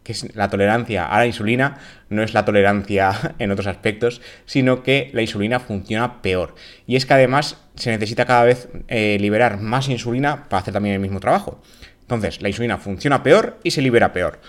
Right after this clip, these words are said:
con lo cual, al final, no funciona, el trabajo lo hace mal. ¿Qué pasa cuando consumimos demasiado azúcar también? El consumo de azúcar se relaciona, a su vez, teniendo en cuenta que la insulina ya no la absorbe como toca, con una acumulación de grasa corporal y al final con sobrepeso y obesidad.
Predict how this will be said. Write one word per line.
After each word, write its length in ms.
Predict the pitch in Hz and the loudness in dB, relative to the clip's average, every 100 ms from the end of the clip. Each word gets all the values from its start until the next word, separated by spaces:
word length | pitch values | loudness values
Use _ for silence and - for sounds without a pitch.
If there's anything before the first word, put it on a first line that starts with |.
| - _ - | -20 _ -6
con 140 | 107 | -2
lo 120 | 101 | 0
cual, 300 | 127 131 107 | 4 4 4
al 140 | 120 101 | -4 -4
final, 400 | 107 165 190 - - | 2 2 2 -4 -8
no 140 | 147 127 | -2 0
funciona, 440 | 101 82 80 78 | 0 -4 -10 -10
el 80 | 87 | -8
trabajo 300 | 98 110 - | 0 0 2
lo 100 | 110 | 0
hace 200 | 92 92 | 0 -4
mal. 220 | 80 67 - - _ _ - _ _ _ | -10 -12 -14 -20 _ _ -20 _ _ _
¿Qué 120 | - 117 | -4 0
pasa 240 | 127 117 | 2 2
cuando 200 | 107 117 | 0 -2
consumimos 380 | 110 117 110 101 | -4 -4 -2 -2
demasiado 360 | 104 101 104 | -4 -2 -2
azúcar 320 | 101 107 104 101 | -2 -2 -4 -2
también? 400 | 120 170 95 - - - | -2 0 -2 -6 -20 -14
El 120 | - 95 | -6 -6
consumo 340 | 95 110 117 | -4 0 2
de 60 | 113 | 2
azúcar 420 | 127 131 147 165 | 0 2 2 2
se 180 | - 101 | -8 -4
relaciona, 400 | 92 - 107 90 | -4 -4 -4 -2
a 140 | 117 | -4
su 160 | - 113 | -2 2
vez, 340 | 135 196 - _ - | 2 2 -10 _ -8
teniendo 260 | 87 98 | -4 -2
en 100 | 110 | -2
cuenta 260 | 113 120 92 | 0 0 -2
que 60 | 90 | -4
la 60 | |
insulina 300 | 87 104 113 | -6 -4 -2
ya 180 | 92 131 | 2 2
no 60 | 143 | 4
la 80 | 107 | 0
absorbe 320 | - 135 104 | 0 -2 0
como 220 | 147 131 | 0 -2
toca, 320 | 110 - 143 - - - _ _ | -2 -4 -8 -10 -20 -20 _ _
con 380 | - 160 170 - - | 6 6 6 -6 -4
una 180 | 151 139 | -2 -2
acumulación 720 | 131 117 107 - 127 98 82 | -2 0 0 2 0 0 -4
de 80 | 92 | 0
grasa 280 | 117 127 | 0 -2
corporal 460 | - 120 123 175 202 | -6 -2 2 2 2
y 100 | 156 | -2
al 80 | 190 | -4
final 280 | 190 170 135 | 0 -2 -2
con 140 | 156 | -4
sobrepeso 600 | 127 104 101 143 175 175 - | -4 -2 -2 -2 -2 -6 -6
y 140 | 185 | 0
obesidad. 540 | 170 127 104 98 - | 2 2 2 2 2